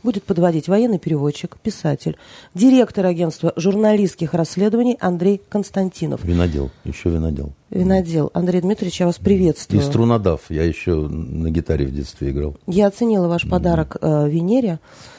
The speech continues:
Speaker 1: на прошлой неделе. Размер особенный его, да.
Speaker 2: Ну, Венера такая девушка крепкая, ну вот, э, значит, в ней тюркская кровь, поэтому
Speaker 1: Ну, да нет, я просто немножко позавидовала, потому что я тоже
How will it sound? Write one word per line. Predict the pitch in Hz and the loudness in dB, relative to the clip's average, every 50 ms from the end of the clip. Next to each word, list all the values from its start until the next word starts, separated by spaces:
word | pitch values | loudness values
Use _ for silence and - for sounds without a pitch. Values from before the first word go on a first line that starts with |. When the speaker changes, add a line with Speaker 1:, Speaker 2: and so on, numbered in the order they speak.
| - - - - | -20 -14 -6 -4
Speaker 1:
на | 170 156 | -4 -2
прошлой | - - 170 160 - - 170 | -2 -2 -2 -2 -2 -4 -4
неделе. | 160 160 160 143 151 156 143 143 147 151 135 - - | -4 -4 -4 -2 -2 -2 -2 -2 -2 -4 -6 -8 -8
Размер | - 160 175 190 170 175 160 147 143 147 | -4 -2 0 0 0 -2 -2 -2 -2 -4
особенный | - - - 143 139 147 139 139 139 139 | -4 -6 -8 -6 -6 -6 -6 -6 -6 -6
его, | 135 135 - | -6 -8 -8
да. | 139 147 143 135 - _ _ _ _ _ _ _ - - - - - - - - - | -6 -6 -8 -8 -10 _ _ _ _ _ _ _ -20 -16 -14 -14 -14 -14 -18 -6 0
Speaker 2:
Ну, | - 147 165 - 101 | 2 2 2 4 4
Венера | 101 113 117 135 143 131 127 113 104 92 | 4 4 4 4 4 4 4 2 0 0
такая | - 104 101 - 117 107 92 82 78 | -2 -2 0 0 2 2 2 2 -2
девушка | 71 73 76 80 101 113 101 87 - - 87 | -4 -8 -4 0 2 2 2 2 0 -4 -2
крепкая, | - 127 151 143 143 - 147 131 127 117 110 - _ | 2 2 2 2 2 0 -2 -2 -2 -2 -6 -8 _
ну | - 107 98 95 95 95 | -8 -6 -2 -2 0 0
вот, | 95 90 - - - | -2 -2 -6 -10 -12
э, | - 80 80 85 80 78 76 78 | -10 -8 -6 -6 -6 -6 -8 -8
значит, | 78 80 80 78 76 76 - - - - | -6 -4 -2 -2 -2 -4 -8 -12 -12 -10
в | 76 69 80 | -6 -2 2
ней | 92 98 92 87 78 71 71 73 - _ _ _ - - - - _ _ _ | 2 4 4 4 2 0 -4 -6 -10 _ _ _ -20 -20 -20 -20 _ _ _
тюркская | - 120 107 90 - - - 95 87 82 | 2 2 2 2 0 0 0 2 2 2
кровь, | - 120 139 139 123 - - _ | 2 2 0 0 -2 -4 -10 _
поэтому | - 87 82 87 98 - - 87 87 85 82 80 80 80 - _ _ _ _ _ - | -4 -2 -2 -2 -4 -6 -6 -8 -6 -6 -6 -8 -10 -12 -16 _ _ _ _ _ -10
Speaker 1:
Ну, | 370 392 427 415 392 | -8 -8 -8 -8 -6
да | 370 | -4
нет, | 302 277 220 - | -2 -2 0 0
я | 208 | 0
просто | 185 196 180 - 202 | -2 -2 -2 -2 0
немножко | 196 190 190 180 - - 180 | 0 2 2 0 -2 -4 -6
позавидовала, | - - 175 196 208 233 311 294 208 170 165 151 143 | -6 -2 0 0 0 0 0 -2 -2 -2 -2 -4 -4
потому | - - - 165 160 156 | -6 -8 -8 -6 -6 -6
что | 147 - - - | -8 -8 -4 -2
я | 160 160 156 | -2 -2 0
тоже | - 247 285 262 208 185 | 0 0 0 0 0 -2